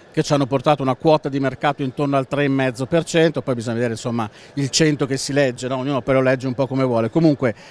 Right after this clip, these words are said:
siamo in crescita, in crescita forte, in crescita costante. Per quanto riguarda Consigli abbiamo toccato quasi centosessanta milioni,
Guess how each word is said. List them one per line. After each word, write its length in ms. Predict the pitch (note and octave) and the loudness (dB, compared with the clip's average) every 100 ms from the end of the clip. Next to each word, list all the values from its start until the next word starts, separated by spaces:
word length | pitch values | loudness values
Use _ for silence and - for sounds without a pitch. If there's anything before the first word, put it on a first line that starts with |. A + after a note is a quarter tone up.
| - | -12
siamo 240 | - D3+ | 0 2
in 80 | D3 | 2
crescita, 520 | - F3 G3+ - G#3 | 0 0 0 -2 0
in 60 | A3 | 0
crescita 400 | F3+ C3 - C#3+ | 0 -2 -2 -6
forte, 400 | - E3+ F#3+ - | 0 0 0 -2
in 80 | D3+ | -2
crescita 340 | C3 B2+ C3+ | 0 -2 -2
costante. 680 | A#2+ D3+ - F#3 G3+ A3 B3+ - - - - - | -4 -4 2 2 2 -2 -4 -6 -20 -20 -20 -8
Per 80 | D3+ | -2
quanto 260 | D#3+ D#3 E3+ | 2 4 2
riguarda 360 | D3+ E3 D#3 | 2 2 2
Consigli 400 | - D#3 - E3+ | 0 0 2 4
abbiamo 600 | D3 C3+ D3 D3 D3 C#3+ C#3 - - | 4 4 4 4 2 2 -2 -12 -6
toccato 440 | E3+ D3+ E3+ D#3 D3+ | -2 0 2 0 2
quasi 240 | D#3 C#3+ | 0 0
centosessanta 680 | D3 D3+ D3 D3 - D3 E3 | -2 -2 -2 -4 -2 -2 -2
milioni, 420 | E3+ F3+ G3+ B3 | 0 0 0 -2